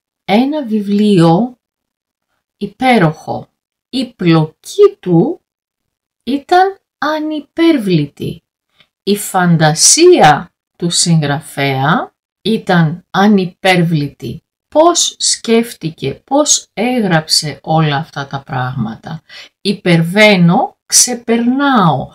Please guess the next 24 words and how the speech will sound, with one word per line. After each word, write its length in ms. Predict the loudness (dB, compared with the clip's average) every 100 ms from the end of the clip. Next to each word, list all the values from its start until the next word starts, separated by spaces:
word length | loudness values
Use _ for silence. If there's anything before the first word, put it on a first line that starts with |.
| -20 _ _
Ανυπέρβλητο 1500 | 2 6 6 4 2 0 2 2 2 2 0 -2 -4 -4 -10 _
είναι 300 | -10 -6 -6
κάτι 440 | -4 -2 -2 -2 -4
που 260 | -2 -8
δεν 280 | -6 -4 -4 -4
μπορώ 360 | -4 -4 -4 -6
να 220 | -6 -6
το 220 | -8 -10 -14 _ _ _
ξεπεράσω. 1080 | -4 -4 -2 0 2 4 2 0 -6 -10 -20 _ _ _ _ _ _ _ -18 -14
Να 120 | -8
περάσω, 460 | -2 0 0 -2 -4
να 120 | -4
κάνω, 340 | 0 0 0 0
να 140 | 2
είμαι 440 | 4 4 2 -2 0
πάνω 520 | 2 4 4 2 -4
από 280 | -8 -6 -6
αυτό, 460 | -8 -10 -12 -14 -16 _
δηλαδή. 540 | -10 -8 -10 -14 -18 _
Μεγαλειώδες. 1800 | -2 2 2 0 2 2 2 0 0 0 0 0 0 0 -2 -2 -2 -6 _ _
Πάμε 400 | -6 0 0 0 -4
ακόμα 600 | -12 _ 2 4 4 2
πιο 200 | -4 -8
μακριά. 640 | -8 -8 -8 -6 -6 -8